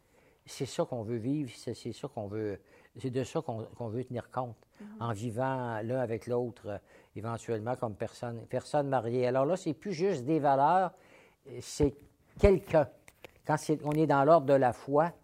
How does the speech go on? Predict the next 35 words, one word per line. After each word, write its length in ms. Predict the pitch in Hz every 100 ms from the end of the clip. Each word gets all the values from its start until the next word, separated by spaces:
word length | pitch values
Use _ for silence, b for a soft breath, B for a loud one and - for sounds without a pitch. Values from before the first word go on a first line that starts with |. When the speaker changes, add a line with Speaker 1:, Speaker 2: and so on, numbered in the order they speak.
| b b b
Speaker 1:
c'est 120 | - -
pas 120 | 151
juste 240 | 135 170
des 180 | 123 139
valeurs 500 | 123 131 135 143 143
chrétiennes. 580 | - 117 107 - 117 107
Parce 160 | 110 -
que 60 |
très, 180 | 160 160
très 240 | 131 143 165
souvent, 300 | - 143 180
des 160 | 151
gens 160 | 127 160
vont 140 | 135
parler 280 | - 127 131
de 60 | 117
ça, 160 | 156
ils 60 | 160
vont 120 | 123
dire, 180 | 117 143 - B B -
Ben, 240 | 120 123
c'est, 360 | 113 131 120 120 135 139
on 120 | 139
a 60 | 156
des, 140 | 143
on 180 | 135 147
a 60 | 190
les 120 | 180
valeurs 380 | 147 143 170 160
chrétiennes, 600 | 131 127 - 160 147 117 b b b
d'accord, 580 | 120 120 - 139 120 101 - b b
mais 380 | 120 131 127 127 131
il 60 | 135
y 80 |
a 200 | 131 127